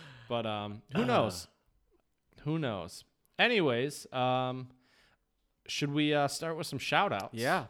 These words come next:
Speaker 2: please.
Speaker 1: So, uh, I only have, uh, two shout outs today,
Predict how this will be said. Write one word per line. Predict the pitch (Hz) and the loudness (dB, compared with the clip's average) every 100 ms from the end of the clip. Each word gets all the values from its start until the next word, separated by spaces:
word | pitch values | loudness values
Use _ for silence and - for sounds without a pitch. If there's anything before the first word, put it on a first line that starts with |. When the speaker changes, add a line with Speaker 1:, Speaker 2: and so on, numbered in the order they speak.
| - | -10
Speaker 2:
please. | 143 170 117 - - _ _ _ _ _ _ _ _ _ _ _ _ _ _ - - | -8 -6 -8 -14 -20 _ _ _ _ _ _ _ _ _ _ _ _ _ _ -20 -8
Speaker 1:
So, | - 165 165 165 - | 0 4 4 4 2
uh, | 156 156 151 | 2 2 2
I | 156 208 | 2 2
only | 254 214 | 0 -4
have, | 180 180 170 160 156 - - _ _ _ _ _ | -2 0 2 0 -2 -8 -20 _ _ _ _ _
uh, | 131 123 | -4 -4
two | - 233 | -4 -4
shout | 233 165 156 | 0 2 2
outs | 120 - | 0 -4
today, | - 104 101 123 | -8 -6 -6 -8